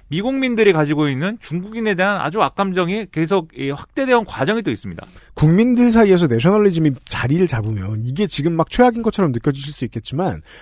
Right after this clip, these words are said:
Speaker 2: 팔구십 년대에는 이런 내셔널리즘이 아주 기본 옵션이었습니다. 반공주의와 맞물려서.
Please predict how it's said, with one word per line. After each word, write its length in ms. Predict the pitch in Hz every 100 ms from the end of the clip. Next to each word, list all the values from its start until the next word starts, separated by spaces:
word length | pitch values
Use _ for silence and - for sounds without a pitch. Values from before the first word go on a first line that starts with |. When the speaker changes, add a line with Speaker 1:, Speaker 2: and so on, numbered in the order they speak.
| -
Speaker 2:
팔구십 380 | - 226 262 285
년대에는 560 | 247 208 165 160 202
이런 180 | 147 190
내셔널리즘이 640 | 143 131 185 190 156 170 220
아주 220 | 127 233 -
기본 400 | - 139 160 330
옵션이었습니다. 840 | 330 - 277 190 143 135 190 220
반공주의와 1040 | - 151 165 233 208 214 190 156 131 104 92 _
맞물려서. 600 | 143 160 170 147 120 101